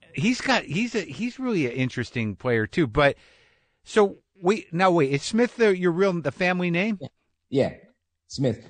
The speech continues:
Speaker 2: Um, my family's Lebanese. My father was Lebanese.
Speaker 1: Yeah.
Speaker 2: And, uh, I grew up very much in that, like, the food, you know, 'cause I said my grandmother was there, you know,
Speaker 1: Yeah.
Speaker 2: uh, my dad's mom. So she was hundred percent Lebanese. My father's hundred percent Lebanese.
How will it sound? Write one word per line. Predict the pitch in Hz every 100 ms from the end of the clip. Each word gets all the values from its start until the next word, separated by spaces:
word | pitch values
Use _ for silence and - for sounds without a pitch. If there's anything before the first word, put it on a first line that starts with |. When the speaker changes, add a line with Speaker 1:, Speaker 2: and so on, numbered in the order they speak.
| _
Speaker 2:
Um, | - 113 110
my | 113 117
family's | 156 143 131 120
Lebanese. | 135 123 123 131 123 113
My | 107 101
father | 139 127 110
was | 101
Lebanese. | 101 92 90 90 92 -
Speaker 1:
Yeah. | 123 117 95 92
Speaker 2:
And, | 98 98 98 -
uh, | 98 95 92 90 87
I | 107 101
grew | 107 110 113
up | 110 -
very | 85 90 117 110 107 101
much | 104 113 120 110 - - -
in | 101 101
that, | 104 98 - _ -
like, | 104 -
the | 95
food, | - 135 123 120 110 107
you | 113
know, | 104
'cause | 90 95
I | 101
said | - 110
my | 98
grandmother | 95 110 101 98
was | 90 85
there, | 90 90
you | 95 107
know, |
Speaker 1:
Yeah. | 120 120 92 80
Speaker 2:
uh, | 80
my | 82 -
dad's | 98 98 87
mom. | 90 92 87 87 92
So | 95 90 82
she | - 107 110
was | 101 87 - - _ _ _ _
hundred | 123 123 110
percent | 98 104 95
Lebanese. | 95 95 92 98 101
My | 92
father's | 90 104 101 95 107
hundred | 98 90
percent | 87 95 90
Lebanese. | 90 87 87 87 87